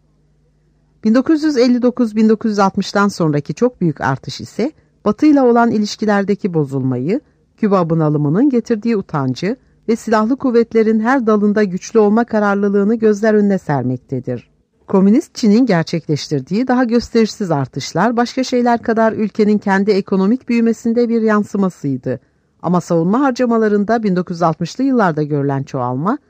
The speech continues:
Pekin'in Moskova'dan kopuşunun bedelini ödemeye hazır olduğuna işaret etmektedir. Batı Avrupa devletlerine gelince, tablo otuz yedideki rakamlar hem İngiltere'nin hem Fransa'nın Kore Savaşı sırasında savunma harcamalarını arttırdıklarını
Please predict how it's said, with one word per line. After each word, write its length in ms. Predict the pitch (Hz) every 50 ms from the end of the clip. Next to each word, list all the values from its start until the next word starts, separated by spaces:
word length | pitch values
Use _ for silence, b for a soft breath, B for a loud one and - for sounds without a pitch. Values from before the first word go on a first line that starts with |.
| _ _ _ _ _
Pekin'in 420 | - 254 262 - 311 285 269 269 254
Moskova'dan 680 | 226 220 220 - - - 233 214 214 196 202 196 190
kopuşunun 520 | - - 175 - - - 190 185 190 185
bedelini 380 | 175 185 175 185 185 185 190 190
ödemeye 380 | 180 185 170 190 185 196 202 208
hazır 280 | 202 208 196 208 220
olduğuna 400 | 214 202 202 190 208 208 220 233
işaret 440 | 226 226 - 247 220 208 208 202 -
etmektedir. 840 | 143 127 - - 139 120 - - 143 139 123 - 139 135 - - _ _ _ _ _ _ _ _ _ _ _ _ _ _ _ _ _ _ _ _ _ _ _ _ _ _ -
Batı 200 | 202 202 - 285
Avrupa 360 | 254 240 240 269 - 370 339
devletlerine 640 | 240 208 175 156 156 156 - 160 156 143 143 151 143
gelince, 560 | 131 143 131 127 127 127 123 - 175 220 277 - _ _ _ _ _
tablo 280 | - 214 226 220 240 262
otuz 280 | 240 240 - 247 233 226
yedideki 420 | 233 226 202 208 226 214 - 233
rakamlar 540 | 214 208 202 - 208 196 190 196 196 190 180
hem 200 | 196 226 247 214
İngiltere'nin 840 | 196 208 190 170 185 170 - - 165 143 139 131 156 196 269 320 - _ _ _ _
hem 220 | - 214 208 208
Fransa'nın 720 | 196 - 180 165 156 156 147 - 135 131 135 175 233 339 - _ _ _ _ -
Kore 220 | - 233 262 294
Savaşı 380 | - - 269 254 254 - - 247
sırasında 520 | - - 233 233 220 - 226 226 226 226
savunma 420 | 220 - 214 196 202 208 220 247
harcamalarını 640 | 240 240 233 214 233 226 220 220 220 214 220 220 208
arttırdıklarını 920 | 160 143 - - - 147 131 127 135 - _ - 123 123 117 131 165 233